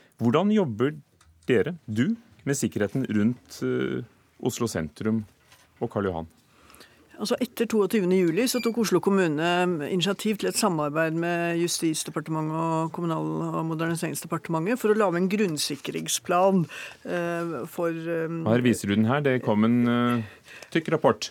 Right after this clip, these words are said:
Speaker 2: En tykk rapport. Ehm, og så har vi i ettertid også jobbet sammen med Stortinget om en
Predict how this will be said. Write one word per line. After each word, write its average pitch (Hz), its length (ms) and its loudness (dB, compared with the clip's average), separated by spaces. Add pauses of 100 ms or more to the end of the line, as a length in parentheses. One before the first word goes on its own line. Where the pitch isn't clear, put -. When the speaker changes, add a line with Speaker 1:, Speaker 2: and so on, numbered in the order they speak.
(100)
Speaker 2:
En 208 100 2
tykk 226 200 0
rapport. - 360 0 (400)
Ehm, 190 960 4
og 208 100 4
så 233 600 4
har 196 320 4
vi 208 420 4
i 196 60 2
ettertid 214 840 0
også 220 840 4
jobbet 196 400 2
sammen 175 420 0
med 196 80 0
Stortinget 180 720 0
om 185 320 0
en 190 280 0